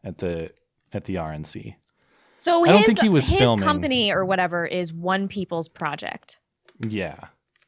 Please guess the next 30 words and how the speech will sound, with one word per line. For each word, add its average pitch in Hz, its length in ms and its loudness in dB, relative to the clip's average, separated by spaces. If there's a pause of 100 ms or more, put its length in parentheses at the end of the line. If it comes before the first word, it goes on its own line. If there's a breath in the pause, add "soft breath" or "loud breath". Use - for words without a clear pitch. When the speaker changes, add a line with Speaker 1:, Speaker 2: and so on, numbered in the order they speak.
(220)
Speaker 2:
Um, 190 460 0
are 208 140 2
they 208 440 0 (260)
in 226 260 -4
any 226 180 -2
way 214 400 2 (200)
responsible 233 580 0
for 247 120 -2
this, 247 180 2
or 208 120 2
is 202 80 0
it 185 140 -4
Daryl 208 320 4
Lamont 185 340 0
Jenkins 175 440 -6
that's 170 200 -8
acting 175 300 -4
independently 202 720 -2
of 175 120 -2
One 180 160 0
People's 175 320 -2
Project 160 640 -4
that's 180 140 -4
involved 170 300 -2
with 160 100 -14
this 170 120 -12
A - 40 -8
and 165 180 -4
E 160 80 -8
series? - 380 -10